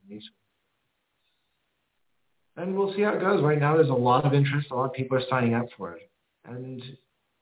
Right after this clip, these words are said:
you know, this is step one in our journey. It's using the manor as our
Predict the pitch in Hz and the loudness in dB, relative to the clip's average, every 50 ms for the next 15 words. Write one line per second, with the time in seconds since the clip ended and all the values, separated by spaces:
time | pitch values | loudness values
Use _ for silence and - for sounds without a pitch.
0 | _ _ _ - - - 147 131 131 143 160 156 160 151 - - - 156 147 - | _ _ _ -20 -18 -16 -14 -14 -12 -12 -12 -12 -12 -12 -12 -8 -6 -6 -6 -6
1 | - 143 139 143 135 127 127 127 123 131 156 156 120 - - - - _ _ _ | -6 -4 -2 -2 -2 -2 -2 -2 -2 0 0 0 0 -2 -6 -12 -18 _ _ _
2 | _ _ _ _ _ _ _ _ _ _ _ _ _ _ _ 123 - 123 127 123 | _ _ _ _ _ _ _ _ _ _ _ _ _ _ _ -20 -14 -12 -10 -10
3 | 117 117 117 113 113 107 104 104 107 107 107 101 95 98 101 104 98 92 95 95 | -8 -8 -8 -8 -6 -6 -6 -6 -6 -6 -6 -6 -6 -6 -6 -6 -4 -4 -4 -6
4 | 92 | -8